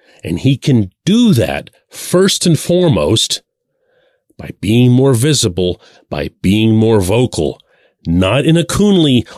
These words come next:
awkward, clumsy, tripping all over his own words all the time kind of way,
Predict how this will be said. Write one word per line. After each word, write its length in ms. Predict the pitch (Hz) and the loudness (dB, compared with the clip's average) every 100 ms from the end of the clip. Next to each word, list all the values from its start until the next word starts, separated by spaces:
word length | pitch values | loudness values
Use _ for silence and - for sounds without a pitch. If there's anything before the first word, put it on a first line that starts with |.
| _ | _
awkward, 540 | 131 131 - 135 123 110 | -4 -4 -2 0 0 -2
clumsy, 720 | - 135 135 113 127 117 98 - - _ | -4 0 0 2 2 2 0 -8 -20 _
tripping 380 | - 151 147 120 | -4 -2 0 0
all 200 | 120 117 | 0 2
over 200 | 120 117 | 2 2
his 180 | 117 107 | 2 0
own 260 | 120 117 107 | 0 2 2
words 360 | 113 117 104 | 2 2 2
all 180 | 110 104 | 0 0
the 100 | 98 | -2
time 440 | 82 110 107 101 | -2 -2 0 -2
kind 320 | 95 117 101 90 | -2 -2 -2 -2
of 100 | 80 | -2
way, 380 | 82 92 123 | -2 0 -2